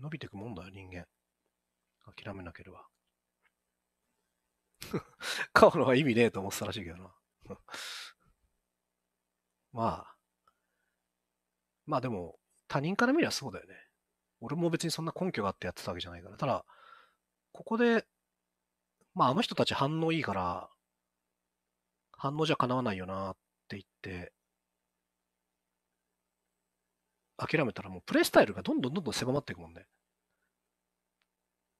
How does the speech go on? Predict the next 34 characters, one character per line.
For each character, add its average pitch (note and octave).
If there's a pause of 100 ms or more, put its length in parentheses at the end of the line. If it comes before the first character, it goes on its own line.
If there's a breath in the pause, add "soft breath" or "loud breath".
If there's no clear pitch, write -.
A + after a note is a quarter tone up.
う G#2+
ん。 F#2 (420)
お A2+
じ A2
さ C3
ん B2
だ C#3+
か A2+
ら F2+
じ G2
ゃ F2+
あ、 - (600)
対 G#2
空 G2+
簡 G#2
単 G#2+
な G#2
キ A2+
ャ -
ラ F#2
に F2
し -
よ E2+
う -
と -
か -
さ。 - (840)
お G2
じ G#2+
さ A#2+
ん A#2+
だ A#2
か G2
ら、 F2